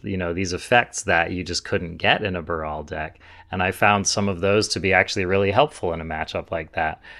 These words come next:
So, like, for example, my opponent stole my Teferi, but I was able to E C D it and get it back, you know? And if I had been playing in blue and someone, like,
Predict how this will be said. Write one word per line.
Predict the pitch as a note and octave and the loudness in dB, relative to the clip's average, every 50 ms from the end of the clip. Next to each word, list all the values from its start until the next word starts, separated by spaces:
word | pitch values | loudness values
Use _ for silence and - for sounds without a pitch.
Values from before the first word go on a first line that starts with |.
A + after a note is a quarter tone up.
| - - - - - | -20 -20 -20 -18 -8
So, | - - - - G#2 G#2 G#2 G2 | -4 0 4 6 6 6 6 6
like, | G2+ G2+ G2+ - | 6 4 4 4
for | - A2+ | 2 2
example, | G2+ F2+ G#2+ G2 G2 - A2 | 2 4 4 4 4 4 2
my | G2 F#2+ F#2 F#2 | 2 4 4 4
opponent | F#2 - G#2+ G#2 F#2+ F#2+ F2 - | 4 2 2 2 2 0 -2 -2
stole | - - - G#2+ F#2+ F#2+ F#2+ | -2 0 2 4 4 4 4
my | F#2 F2 F#2 | 2 0 -2
Teferi, | F2+ - G2+ - - G#2 F2+ F2 F2+ F#2+ G2 | -2 -4 -6 -2 2 4 4 6 6 4 4
but | G2 F#2 | 2 2
I | F2 E2+ | 2 2
was | F2+ E2+ F#2 | 0 0 0
able | F2+ F2 E2+ F2 | -2 -2 -2 -4
to | - - G2+ | -6 -6 -6
E | G2 F#2+ F#2+ | -4 -4 -4
C | F2+ - A2+ F#2+ | -2 -2 -2 -2
D | E2+ F#2 G2 G2 | -2 0 0 2
it | G2+ G#2 - - | 2 2 2 0
and | G2+ G2 G2 | -2 -2 0
get | G2+ G#2 G#2 | 2 2 0
it | - - | 0 2
back, | - D2+ D2+ - E2+ - - - | 2 2 4 2 0 -4 -10 -8
you | G2+ F2 | -6 -4
know? | E2+ E2+ F2 G2 G#2+ G#2+ | -4 -2 -2 0 0 0
And | G2 F2+ F#2 F#2+ | -2 -2 -2 -4
if | F#2 - G#2 | -2 2 4
I | F#2+ | 4
had | F#2+ F2+ | 4 2
been | D#2 F#2+ F#2 F2 | 0 -2 -4 -2
playing | - A2 G2 G2 F#2+ F#2 F#2 | 2 2 4 4 4 2 -2
in | F2+ E2+ D#2+ | -4 -4 -4
blue | D2+ G2+ G#2 C#3 F3+ E3 B2 B2 C#3 C#3+ | -2 0 2 4 6 6 6 6 6 4
and | A#2+ A2 G2 | 4 2 0
someone, | - A2 G2+ G2 F#2+ F2+ F2+ F2+ F2 F2 F2 E2 | 0 0 0 2 0 0 -2 -2 -4 -6 -4 -2
like, | F#2+ E2+ E2 - - _ | 0 0 0 -2 -6 _